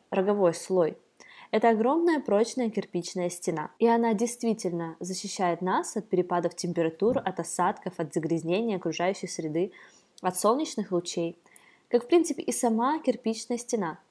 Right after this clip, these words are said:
Она же не рушится от малейшего ветра или осадка. Но давай теперь подумаем. Мы же не живём в квартире с кирпичными стенами. Мы же шпаклюем их, мажем краской, клеим обои.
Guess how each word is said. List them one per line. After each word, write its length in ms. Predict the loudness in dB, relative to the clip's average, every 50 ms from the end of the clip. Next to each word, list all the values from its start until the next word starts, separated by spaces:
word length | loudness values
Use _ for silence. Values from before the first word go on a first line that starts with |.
| _
Она 240 | 0 2 4 4 2
же 120 | 2 2 2
не 120 | 2 2
рушится 440 | 2 0 0 0 -2 -2 0 0 -2
от 80 | 0
малейшего 420 | 0 2 2 0 0 0 0 0 2
ветра 320 | 2 0 0 0 0 -2
или 220 | 0 0 0 0 0
осадка. 560 | -2 -4 -4 -4 -4 -4 -4 -6 -10 -10 -4 -2
Но 100 | -2 0
давай 200 | 2 0 0 -2
теперь 240 | 0 0 0 0
подумаем. 580 | 2 0 -2 -2 -2 -4 -4 -6 -8 -10 -12 -14 -18 _ _ _
Мы 140 | 0 0 2
же 100 | 4 4
не 140 | 4 4 2
живём 260 | 2 0 -2 -4 -6
в 40 | -4
квартире 380 | -4 -4 -2 0 0 2 2 0
с 100 | 0 -2
кирпичными 520 | -4 -2 -2 -2 -4 -2 -4 -4 -4 -4
стенами. 560 | -4 -4 -4 -4 -2 -2 -4 -6 -10 -12 -14 -10 _
Мы 200 | 4 4 6 6
же 120 | 4 2 -2
шпаклюем 680 | 0 0 0 0 4 6 6 8 8 6 4 0 -4
их, 160 | -6 -12 -20 _ _ _ -4
мажем 400 | -2 0 0 0 0 -2 -2 0
краской, 580 | 4 4 4 4 2 0 -4 -4 -4 -4 -6 -10 _ _
клеим 420 | -8 0 2 2 4 4 2 2
обои. 500 | 0 2 4 4 4 4 4 2 -2 -2